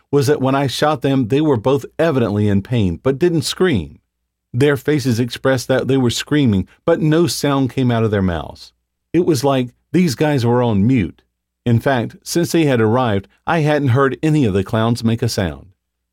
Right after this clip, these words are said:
Red Wing frowned at me and popped his balloon gun to reveal a real gun below. It was a black pistol he then pointed at me. Black Wig and Green Wig also popped their balloon guns, and in a matter of seconds they had three pistols aimed at me.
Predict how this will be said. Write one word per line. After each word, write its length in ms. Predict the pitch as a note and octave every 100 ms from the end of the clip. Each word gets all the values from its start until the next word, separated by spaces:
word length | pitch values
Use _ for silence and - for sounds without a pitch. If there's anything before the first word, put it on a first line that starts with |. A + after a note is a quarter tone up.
| _
Red 260 | A2+ D3 D3+
Wing 220 | C3 C#3+
frowned 320 | A#2+ B2+ A#2+
at 80 | G2+
me 160 | G2 A#2
and 200 | B2+ B2
popped 280 | - F3 -
his 160 | C3+
balloon 340 | G2 B2 B2 G#2
gun 280 | G#2+ F2 F#2+
to 120 | C3
reveal 400 | C#3+ C3+ C#3+ C#3
a 80 | B2
real 360 | G#2 D#3+ E3
gun 300 | C3+ B2+ B2
below. 480 | A2+ G#2 E2 D2 D#2 _ _ _ _
It 80 | F3
was 160 | F3
a 60 | C3
black 360 | G2+ A#2 - -
pistol 400 | C#3+ C#3 C#3 C3+
he 240 | B2+ C3+
then 300 | G#2+ C3 D#3+
pointed 400 | A#2+ D3 B2 F2
at 120 | F2
me. 260 | - D2+ D2 _ _ -
Black 260 | C3 C#3
Wig 300 | C#3 C#3+ B2
and 160 | - B2
Green 300 | A2+ E3 D3
Wig 200 | G#2+ G2
also 360 | - D#3+ D3+ C#3
popped 300 | - A2+ A2
their 120 | G#2+
balloon 360 | E2+ G2+ A2 G#2
guns, 340 | G2+ G#2 G#2 _ _
and 120 | C#3+
in 80 | C3+
a 80 | B2+
matter 300 | A#2+ C3+ D3
of 100 | C#3
seconds 400 | - C#3 C#3+ B2+
they 140 | B2+
had 240 | B2 G#2+ F2+
three 260 | - D3+
pistols 520 | C#3 - C3 - F2 F#2+
aimed 220 | G2+ E2
at 100 | -
me. 220 | E2 D#2